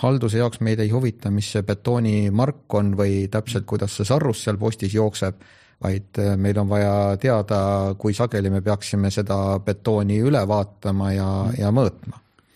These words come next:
Ehk siis tegelikult võib-olla võiks mõelda selle üle, et teha see mingisugune lihtsustus sellest, äh, Ü B N-ist, millest me ka varem rääkisime, mis oleks nagu haldurile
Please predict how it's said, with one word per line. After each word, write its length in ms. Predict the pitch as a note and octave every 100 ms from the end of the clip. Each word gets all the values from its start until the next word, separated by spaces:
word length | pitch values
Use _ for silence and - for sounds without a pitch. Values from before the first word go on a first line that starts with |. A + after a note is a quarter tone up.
| _ _ - - _
Ehk 160 | G#2+ G2+
siis 160 | G2+
tegelikult 800 | - A#2+ A#2+ G#2+ - G2+ - - G2+
võib-olla 380 | G2+ A#2+ A2+ G#2
võiks 220 | G2+ G2 G#2+
mõelda 240 | G#2 G2+
selle 300 | G2 - G2+
üle, 160 | G2 F#2
et 60 | -
teha 220 | A2 G2+
see 160 | G2 G2+ - - - -
mingisugune 380 | G#2 - G#2 F#2+
lihtsustus 680 | C3 - - G2 - G2 -
sellest, 540 | G2 G2 F#2+ - -
äh, 300 | G#2 G2 G2 F#2+
Ü 140 | A#2 A2+
B 80 | G#2+
N-ist, 540 | C#3+ C#3 G#2 - - - _
millest 460 | G#2+ G2+ F#2+ - G2+
me 80 | F#2+
ka 140 | G2 G2
varem 220 | A2 G#2
rääkisime, 640 | B2 D3 D3 G#2 G#2+ G#2 G2+ - - - _ G#2
mis 160 | G#2
oleks 280 | G#2+ G#2 -
nagu 160 | G#2 G2
haldurile 600 | G2+ B2+ G2 F#2+ F2+ F2+